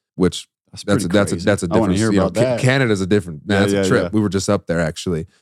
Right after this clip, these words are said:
Speaker 1: But, like, my, my two middle brothers are just, they're very, very different. And I love them to death. Like, and they work for me, actually. They
Speaker 2: Yeah.
Speaker 1: work for a company.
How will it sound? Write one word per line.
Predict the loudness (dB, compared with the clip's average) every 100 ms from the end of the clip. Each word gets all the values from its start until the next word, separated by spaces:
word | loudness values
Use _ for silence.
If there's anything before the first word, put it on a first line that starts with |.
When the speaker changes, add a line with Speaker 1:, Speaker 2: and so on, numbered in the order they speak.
| -2
Speaker 1:
But, | 2
like, | 2
my, | 2 0
my | 0 0
two | 2 2
middle | 4 2
brothers | 2 0 0
are | -2
just, | -4 -6 _
they're | -2 0
very, | 2 2 2
very | 0 -2
different. | -2 -4 -4 -4
And | 0 0 0
I | 0
love | 2 2 2
them | -2
to |
death. | -4 -6 -6
Like, | -4
and | 0
they | 2
work | 2 0 -2
for | -10
me, | -8
actually. | -10 -12 -12 -8 -4
They | -2
Speaker 2:
Yeah. |
Speaker 1:
work | -2 0
for | -4
a | -2
company. | -6 -2 0 -2